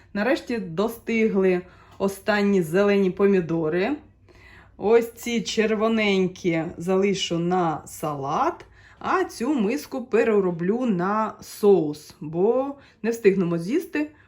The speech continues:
почнуть псуватись. Перебрали бурячки, е, зовсім малесенькі, просто зварю.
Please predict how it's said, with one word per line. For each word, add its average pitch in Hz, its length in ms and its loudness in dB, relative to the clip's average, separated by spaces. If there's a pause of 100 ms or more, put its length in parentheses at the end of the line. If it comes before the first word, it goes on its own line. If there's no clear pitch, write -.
почнуть 220 680 -4
псуватись. - 960 -4 (840)
Перебрали 330 680 4
бурячки, 214 880 2 (1400)
е, 226 300 6
зовсім 294 480 4
малесенькі, 233 920 2 (460)
просто 226 520 0
зварю. 214 800 0